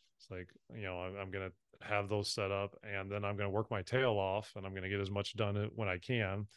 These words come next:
And if for whatever reason I don't get eno-, all the work done that I needed to that day after the kids go to bed, yeah, I mean, maybe I'll, instead of watching Netflix one night, I'll watch, uh, you know, I'll,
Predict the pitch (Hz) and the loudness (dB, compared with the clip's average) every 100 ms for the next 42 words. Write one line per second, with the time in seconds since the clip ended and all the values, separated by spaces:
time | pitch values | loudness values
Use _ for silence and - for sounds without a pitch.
0 | - _ _ 110 101 - 104 95 101 110 | -20 _ _ -2 -2 0 0 6 6 6
1 | 107 107 107 104 104 98 107 107 110 101 | 6 4 4 2 2 2 0 0 -2 -2
2 | 104 - 110 104 110 104 107 110 117 110 | -2 0 4 6 6 4 2 2 2 4
3 | 107 104 107 117 110 - 107 104 101 95 | 4 2 2 4 2 0 2 2 2 2
4 | 98 98 101 - - _ _ 117 104 - | 0 2 0 -6 -20 _ _ 0 0 0
5 | 101 101 - 107 104 104 92 113 113 107 | -2 2 2 2 2 2 4 4 6 4
6 | 101 107 110 107 98 101 101 95 101 104 | 2 2 4 6 4 0 0 0 2 6
7 | 101 98 101 _ 110 - 107 101 101 - | 6 4 0 _ -10 0 2 6 4 4
8 | 107 101 110 - 117 - 104 101 98 95 | -2 0 0 0 0 0 0 2 2 0
9 | 92 95 - _ - - _ _ _ 107 | -2 -4 -6 _ -20 -20 _ _ _ 0
10 | 98 95 95 95 - - 95 95 92 - | 2 4 2 2 -2 -2 0 0 -2 -2
11 | 123 92 92 92 | 0 2 2 0